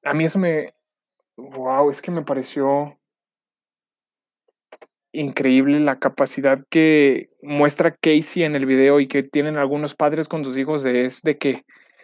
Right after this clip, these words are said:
"Puta, te amo y esto es lo mejor de la vida, te lo muestro y ahora ve tú y vívelo". Eso se me hace padrísimo y, y creo que eso es en, en gran medida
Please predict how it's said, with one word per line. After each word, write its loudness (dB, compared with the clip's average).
"Puta, -4
te 4
amo 2
y 2
esto 2
es 0
lo 2
mejor -2
de 2
la 4
vida, 4
te 4
lo 4
muestro -2
y -6
ahora 2
ve 2
tú -2
y -4
vívelo". 0
Eso -6
se -8
me -6
hace -8
padrísimo -4
y, -2
y -6
creo 0
que 4
eso 6
es 2
en, 0
en -6
gran -2
medida -4